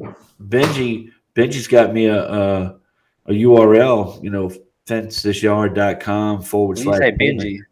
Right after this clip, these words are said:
Speaker 1: you're talking about this guy.
Speaker 2: Yeah. He, uh, he made a U R L for me, fence this yard dot com forward slash payments. I texted to people. We have it hyperlinked in all our emails. They just click on it, it brings them right to it.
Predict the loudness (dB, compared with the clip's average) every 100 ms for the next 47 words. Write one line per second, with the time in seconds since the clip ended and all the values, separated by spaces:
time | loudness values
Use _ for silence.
0 | _ _ _ -10 -6 -6 -6 -10 -10 -10
1 | -14 -20 _ _ _ _ -8 -8 -8 -14
2 | _ _ _ _ _ 0 4 4 4 0
3 | 2 2 2 4 4 6 6 2 2 -4
4 | -6 -6 -10 -12 -10 -10 -8 -8 -4 0
5 | 0 0 -2 -4 -6 -4 -4 -6 -2 0
6 | 0 -2 -2 -2 -2 -4 -4 -8 -12 -20
7 | _ _ _ _ _ _ _ _ -10 -8
8 | 0 0 0 -8 -10 -6 -4 0 -2 -4
9 | -10 _ _ -6 -2 0 2 2 0 -4
10 | -18 _ _ -10 -4 -2 0 -2 -4 -6
11 | -8 -4 -2 -2 -4 -4 -2 -2 0 -2
12 | -6 -16 _ _ _ -6 -6 -8 -4 -4
13 | -2 -2 -2 -4 -4 -6 -6 -6 -6 -4
14 | -4 -4